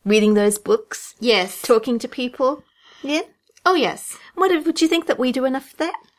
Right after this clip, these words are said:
Speaker 2: I think we do. I mean, we are a very computer-oriented family in a lot of ways, but we still get out, we go for a family run, we might go for a bushwalk. We definitely talk to each other a lot,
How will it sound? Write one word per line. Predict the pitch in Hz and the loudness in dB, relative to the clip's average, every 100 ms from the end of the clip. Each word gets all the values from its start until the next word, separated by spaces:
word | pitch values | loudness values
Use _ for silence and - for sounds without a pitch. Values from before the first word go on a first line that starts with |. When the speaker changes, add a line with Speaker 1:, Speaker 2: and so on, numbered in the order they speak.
| _ - - - | _ -20 -14 0
Speaker 2:
I | 370 | 0
think | 370 427 339 | 2 0 -2
we | 285 | -2
do. | 294 269 185 156 | 0 2 2 0
I | 220 | -4
mean, | 226 220 220 - _ _ _ | -4 -2 -4 -10 _ _ _
we | - 247 | -2 2
are | 254 | 2
a | 233 | 2
very | 208 190 185 | 2 0 0
computer-oriented | - 196 208 196 185 180 180 175 175 | -6 -10 -6 -4 -4 -4 -4 -6 -10
family | - 190 190 175 170 | -4 -2 -2 -4 -6
in | 165 | -8
a | 185 | -8
lot | 170 | -8
of | 160 202 | -4 0
ways, | 196 175 170 - - _ _ _ _ | 2 2 -2 -8 -14 _ _ _ _
but | - 208 - | 2 2 2
we | 214 | -2
still | - 233 214 | 0 0 2
get | 196 | 2
out, | 180 180 180 | 2 2 0
we | 190 | -4
go | 190 | -4
for | 180 185 | -6 -8
a | |
family | 185 185 180 185 | -4 -2 -2 -4
run, | 175 170 165 170 185 - | -2 -2 -4 -8 -12 -12
we | 190 | -10
might | 180 196 | -10 -10
go | 190 | -8
for | 202 | -8
a | |
bushwalk. | 180 185 - - 180 180 175 - - _ - - | -4 -4 -6 -6 -2 0 -2 -6 -20 _ -20 -8
We | 208 | -4
definitely | 214 226 220 196 180 | 0 0 0 -2 -2
talk | 220 - | -2 -2
to | - 185 | -4 -6
each | - | -6
other | 175 175 | -6 -6
a | |
lot, | 175 175 175 - - - | -4 0 0 -2 -10 -14